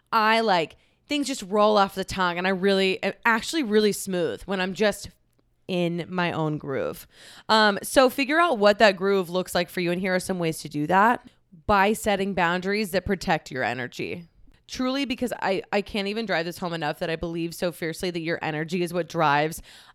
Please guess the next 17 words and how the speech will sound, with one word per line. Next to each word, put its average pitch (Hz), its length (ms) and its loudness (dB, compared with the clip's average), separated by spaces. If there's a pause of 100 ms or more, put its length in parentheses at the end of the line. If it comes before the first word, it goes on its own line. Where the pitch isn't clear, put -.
(120)
every 190 300 0
part 180 280 2
of 175 100 -2
your 175 120 -2
life 156 500 -2
that 170 340 0
feels 160 680 -4 (200)
the 214 100 2
most 190 320 2
fulfilling. 143 540 -6 (420)
So - 160 0
we 247 80 -2
gotta 349 160 2
protect 254 440 -4
that 190 140 2
shit, - 360 -2
bitch. 180 520 -2